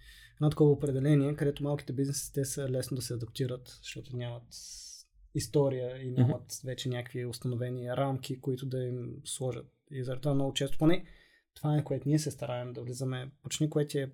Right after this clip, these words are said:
Speaker 1: една идея по-близко до теб и започвай да го про-, работиш в посока TikTok. И ако стигнеш TikTok да си супер, това означава, че и на другите ставаш супер.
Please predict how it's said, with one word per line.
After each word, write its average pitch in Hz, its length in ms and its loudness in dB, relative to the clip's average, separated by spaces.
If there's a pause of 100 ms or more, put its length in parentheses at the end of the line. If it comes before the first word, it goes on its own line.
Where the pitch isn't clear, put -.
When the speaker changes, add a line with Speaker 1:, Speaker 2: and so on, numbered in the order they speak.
(140)
Speaker 1:
една 135 260 0
идея 135 240 0 (180)
по-близко 135 480 0
до 120 80 -4
теб 160 300 -2
и 175 100 -4
започвай 147 380 -2
да 139 80 4
го 127 140 -6 (120)
про-, 151 140 -12 (760)
работиш 139 400 4
в 175 240 4
посока 139 380 0
TikTok. - 420 -8
И 139 40 -10
ако - 100 -14
стигнеш - 360 0
TikTok 170 340 2
да 135 80 0
си 127 320 -8
супер, - 520 -2 (440)
това 180 120 4
означава, 165 300 2
че 170 120 -2
и - 20 4
на 151 60 6
другите 160 320 4 (120)
ставаш - 340 -8
супер. - 220 -16